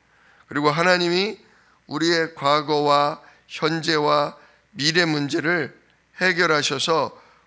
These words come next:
우리의 운명을 바꾸어 주셨습니다. 진짜 우리가 죄와 허물로 죽었던 우리를, 어, 살리시고 뿐만 아니라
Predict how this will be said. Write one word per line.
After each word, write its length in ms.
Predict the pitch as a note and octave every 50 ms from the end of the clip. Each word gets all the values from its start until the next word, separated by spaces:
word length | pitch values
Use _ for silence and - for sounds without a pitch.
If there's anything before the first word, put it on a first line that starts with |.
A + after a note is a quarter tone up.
| _
우리의 340 | - C3 C3+ C#3 D3 D3 C#3
운명을 840 | B2+ A#2 - C#3+ D#3 D#3+ E3 E3 D#3 D3 D3 E3 F#3+ G#3+ G4+ - - _ _ _ _ _ _ _ _
바꾸어 420 | B2 A#2+ - _ - C3 C3 B2
주셨습니다. 1000 | A#2+ - - - - - - - - - - - - - - - - - - - _ _ _ _ _ _ _ _ _ _ _ _ _ _ _ _ _ _ _ _ _
진짜 380 | - - - C#3+ C#3 - C#3 C3+
우리가 380 | C3+ C#3+ D3+ D#3 D3+ C#3+ C#3 -
죄와 520 | - - D#3 D3+ E3 E3+ E3+ E3 D#3+ D#3
허물로 440 | D3+ E3+ F#3+ G3 F3+ E3+ E3 D#3 D3+
죽었던 640 | - - C#3+ C#3 C#3 C#3 - - F3 - - A4 - - _ _ _ _ _ _ _ _ _ _ _
우리를, 640 | - B2+ C3 C3+ C3+ C3+ E3+ G3+ G#4 A4 - _ _ _ _ _ _ _ _ _ _ _ _ _ _ _ _ _ _ _ _ _
어, 480 | - - - - - - - - C#3+ D3+ _ _ _ _ _ _ _ _ _ _ _ _ _ _ _ _ _ _ _ _ _
살리시고 600 | - - - F#3 F#3 F3 D3+ - - A#2 G#3 - - - _ _ _ _ _ _ _ _ _ _ _ _ _ _ _ _ _ _ _
뿐만 300 | - D#3 F3 F3 F3 E3
아니라 400 | D#3+ D#3 D3+ D3+ D3 D3 D3 C#3+